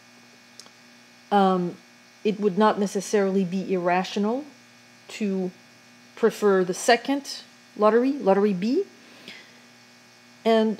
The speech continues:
the reason for this is that if you were to not get the trip to Venice, um, you would presumably feel very disappointed and you would feel perhaps miserable about the idea of watching the movie.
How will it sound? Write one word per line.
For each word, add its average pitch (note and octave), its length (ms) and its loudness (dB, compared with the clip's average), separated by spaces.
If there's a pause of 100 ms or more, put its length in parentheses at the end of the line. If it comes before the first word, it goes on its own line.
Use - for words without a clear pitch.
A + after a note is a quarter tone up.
the A#3 140 4
reason C4+ 340 6
for B3 160 2
this D#4+ 240 0
is A#3 220 -2
that A3+ 460 4
if A3+ 220 -4
you A3+ 120 0
were A3+ 200 6
to A3+ 140 -4
not G#3+ 400 2
get F#3+ 460 2 (220)
the G3 80 -4
trip - 400 -6
to F#3 100 -4
Venice, B3+ 580 0 (800)
um, F3+ 420 -2 (760)
you G#3 160 0
would G3 180 0 (840)
presumably G#3+ 460 0
feel G3 240 -2
very G3+ 260 4
disappointed A3+ 840 -2
and F#3 200 -2
you F3+ 80 -2
would F#3 200 -2
feel F#3+ 320 0 (240)
perhaps F#3 380 -2
miserable F#3+ 600 -2
about F3 260 -6
the F3+ 140 -4
idea F3 320 -2
of E3+ 80 -6
watching F3+ 520 -4 (100)
the F3+ 100 -6
movie. F3+ 400 -2